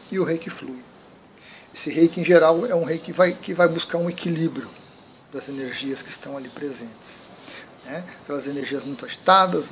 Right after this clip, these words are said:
aquelas coisas de emoção, aqueles pensamentos repetitivos que ficaram presos, o reikiano se aproxima, o reiki naturalmente flui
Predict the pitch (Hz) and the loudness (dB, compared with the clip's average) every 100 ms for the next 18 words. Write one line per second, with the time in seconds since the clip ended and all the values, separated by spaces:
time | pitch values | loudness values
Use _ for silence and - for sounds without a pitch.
0 | 247 226 - 135 - 151 135 127 - 135 | -10 -12 -12 -12 -10 -10 -10 -12 -12 -12
1 | 123 - - 180 196 185 165 147 - 147 | -10 -4 6 6 6 0 -4 -8 -8 -10
2 | 139 147 147 - - - - 180 214 170 | -8 -8 -8 -10 -14 -12 -8 -2 -2 -4
3 | - - - 156 151 - 170 233 226 233 | -8 -14 -8 -6 -6 -4 6 8 8 4
4 | - - - - - - - - - - | -2 -10 -18 -20 -20 -20 -20 -20 -20 -12
5 | - 190 185 185 180 180 214 - 208 196 | -6 -4 -2 -2 -2 -2 -4 -2 -2 -2
6 | 202 - - - - - - 240 170 165 | -4 -10 -20 -20 -20 -20 -12 -6 -4 -4
7 | 170 170 185 - 185 151 147 - - 147 | -2 0 0 0 -2 -2 -4 -10 -10 -4
8 | 151 175 | -2 -2